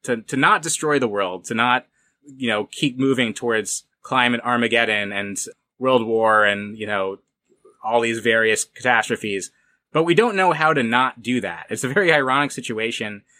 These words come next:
that nobody seems to seriously want to change. And socialism has always said, "This is the choice humanity has, socialism or barbarism." And now barbarism seems like the only possibility.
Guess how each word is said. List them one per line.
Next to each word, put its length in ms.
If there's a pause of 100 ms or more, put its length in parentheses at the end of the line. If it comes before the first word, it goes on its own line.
(240)
that 220
nobody 480
seems 540
to 120
seriously 600
want 240
to 60
change. 720 (480)
And 180
socialism 580
has 140
always 340
said, 400 (560)
"This 280
is 120
the 80
choice 320
humanity 380
has, 360
socialism 640
or 120
barbarism." 680 (580)
And 480 (180)
now 320
barbarism 640
seems 280
like 160
the 160
only 560
possibility. 840